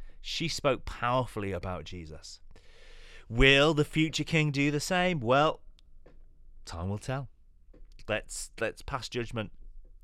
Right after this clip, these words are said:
uh, when he has brought his first Christmas speech, Christmas sermon. But surely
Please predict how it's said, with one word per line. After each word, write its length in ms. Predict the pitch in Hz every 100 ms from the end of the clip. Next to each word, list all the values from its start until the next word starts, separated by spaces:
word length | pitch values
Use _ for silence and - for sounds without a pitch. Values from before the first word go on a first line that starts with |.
| -
uh, 320 | 110 107 104
when 340 | 104 104 110 110
he 640 | 98 110 110 113 110 110 -
has 500 | - 117 117 110 110 - -
brought 300 | 117 117 -
his 260 | 104 143 -
first 580 | - 117 - - - - -
Christmas 340 | - 87 -
speech, 440 | - - - - - - - - - - -
Christmas 360 | - 101 - 85
sermon. 440 | - 90 92 104 - - - - - - - -
But 140 | 127
surely 760 | - - 156 160 156 117 107